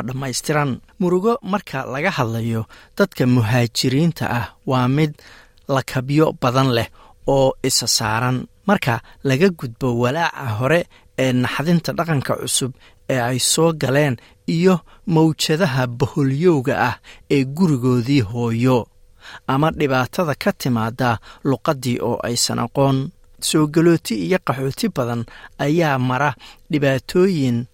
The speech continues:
la taaban karo iyo kuwo aan la taaban karin, si qoto dheerna u baabi'in kara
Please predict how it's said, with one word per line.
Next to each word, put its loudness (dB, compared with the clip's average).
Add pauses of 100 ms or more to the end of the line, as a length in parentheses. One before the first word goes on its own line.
(160)
la 2
taaban 0
karo -6 (320)
iyo 0 (100)
kuwo 2 (200)
aan -2
la 0
taaban -2
karin, -2 (280)
si 0 (240)
qoto -2
dheerna 0 (500)
u 6
baabi'in 0
kara -4